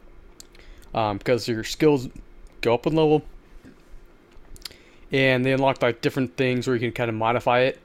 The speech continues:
eventually, and then get different damage types, different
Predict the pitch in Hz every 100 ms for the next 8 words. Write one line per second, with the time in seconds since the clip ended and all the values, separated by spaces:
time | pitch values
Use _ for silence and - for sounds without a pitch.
0 | - - - - - - - - 120 127
1 | 120 131 127 117 113 113 107 - - -
2 | - 123 113 113 - - 165 165 160 160
3 | 151 - - 151 135